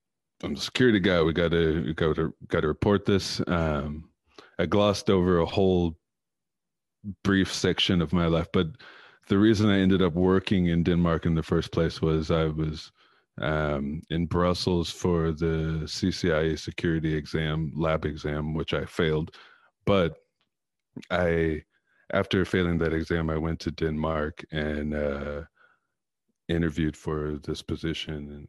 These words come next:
and, and accepted it, and the rest was history. But, um, this, like, the reporting of the problem wasn't, there was nothing uncomfortable about,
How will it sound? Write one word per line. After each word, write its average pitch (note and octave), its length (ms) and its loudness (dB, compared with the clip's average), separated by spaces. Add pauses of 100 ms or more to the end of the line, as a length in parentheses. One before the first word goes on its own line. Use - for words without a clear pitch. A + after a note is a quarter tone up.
and, - 80 -8
and D2 140 -6
accepted D2+ 540 -8
it, C#2+ 200 -10 (180)
and C#2+ 400 -10 (640)
the E2+ 100 -4
rest C#2+ 260 -6
was D2 140 -8
history. D2+ 500 -6 (500)
But, E2 240 -2
um, D2 560 -8 (1500)
this, F#2 640 -2 (1000)
like, F#2+ 200 0
the F2+ 320 2
reporting F#2+ 920 0 (840)
of E2 200 -2
the F2 80 -4
problem E2+ 540 -2
wasn't, D#2+ 800 -4 (320)
there E2+ 100 -8
was D#2+ 260 -6
nothing E2 520 -4
uncomfortable D#2 1000 -6
about, D2+ 380 -6